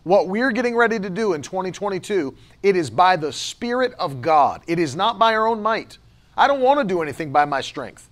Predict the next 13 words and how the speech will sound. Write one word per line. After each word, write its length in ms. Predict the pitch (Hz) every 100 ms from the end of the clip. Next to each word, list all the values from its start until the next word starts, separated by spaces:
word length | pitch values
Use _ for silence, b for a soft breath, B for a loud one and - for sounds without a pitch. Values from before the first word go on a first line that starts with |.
| b b b b
I 120 | 185
don't 140 | 262 285
want 140 | 294
to 40 |
do 140 | 254 254
anything 300 | 208 180 170
by 120 | 165
my 160 | 160 147
power. 280 | 156 127 b b
It's 220 | 165 180
not 280 | 180 220 254
by 140 | 262 247
might. 300 | 185 110